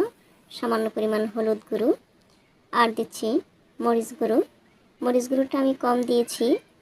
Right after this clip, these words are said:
কিছুটা চিলি ফ্লে-, ফ্লেক্স দেব। আমি, আহ, উল্টিয়ে পাল্টিয়ে এবার মরিচের গুঁড়ো, হলুদটাকে জলপাইয়ের সাথে ভালো করে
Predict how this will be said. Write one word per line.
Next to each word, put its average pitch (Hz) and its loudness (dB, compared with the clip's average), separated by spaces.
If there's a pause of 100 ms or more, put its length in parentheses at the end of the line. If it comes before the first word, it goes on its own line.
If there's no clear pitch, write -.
(180)
কিছুটা 233 -4
চিলি 226 -2
ফ্লে-, 220 -4 (100)
ফ্লেক্স 226 -2 (200)
দেব। 220 2 (1160)
আমি, 240 0 (240)
আহ, 226 0
উল্টিয়ে 240 0
পাল্টিয়ে 226 -2 (320)
এবার 226 0
মরিচের 233 -2
গুঁড়ো, 254 0 (100)
হলুদটাকে 226 -4 (720)
জলপাইয়ের 226 0
সাথে 233 -4
ভালো 214 0
করে 226 -2